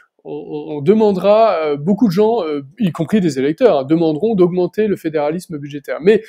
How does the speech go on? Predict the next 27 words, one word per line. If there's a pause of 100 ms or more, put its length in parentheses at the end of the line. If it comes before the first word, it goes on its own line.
(120)
ça,
ce
sera
une
tendance.
Mais
il
y
aura
une
tendance
inverse
qui
dira, (400)
notamment
par
exemple
chez
les
Allemands, « (380)
Ras-le-bol (220)
de
l'euro, (480)
ça
ne
marche
pas.